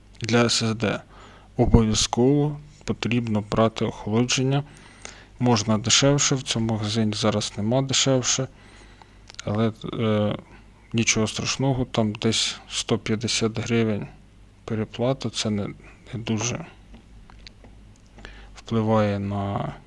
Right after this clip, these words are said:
цінник, на бюджет. І виходить такий бюджет двадцять п'ять тисяч.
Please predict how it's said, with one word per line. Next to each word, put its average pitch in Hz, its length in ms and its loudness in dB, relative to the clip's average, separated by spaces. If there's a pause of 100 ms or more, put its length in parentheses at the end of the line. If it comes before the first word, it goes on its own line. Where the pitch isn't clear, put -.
(480)
цінник, 143 460 0 (380)
на 117 120 0
бюджет. 123 560 -2 (1400)
І 156 160 2
виходить 120 460 0
такий 123 460 0
бюджет 104 320 -2
двадцять - 420 2
п'ять - 320 4
тисяч. - 500 -4